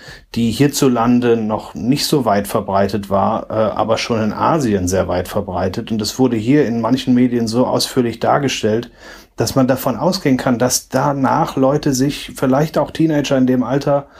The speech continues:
animiert fühlen, das auf dieselbe Weise zu machen. Und das ist nun mal ja auch wissenschaftlich nachgewiesen, dass das Nachahmer auf den,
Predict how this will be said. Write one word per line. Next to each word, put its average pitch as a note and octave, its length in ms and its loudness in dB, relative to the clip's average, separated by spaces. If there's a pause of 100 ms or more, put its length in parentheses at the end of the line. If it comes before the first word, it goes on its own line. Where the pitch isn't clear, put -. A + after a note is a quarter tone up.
(220)
animiert C3+ 480 2
fühlen, C3 440 2
das A#2+ 360 -2
auf - 220 -4
dieselbe D3 440 4
Weise F2+ 260 -6
zu - 180 -6
machen. F#2 320 -6
Und A2 200 -2
das A2+ 160 -2
ist D3+ 180 0
nun D3+ 140 4
mal C3 180 4
ja B2 140 2
auch A#2 160 -2
wissenschaftlich C3+ 500 0
nachgewiesen, G#2+ 640 2
dass G2+ 160 0
das G#2 200 0
Nachahmer G2+ 500 -2
auf G2+ 180 -4
den, G2 320 -4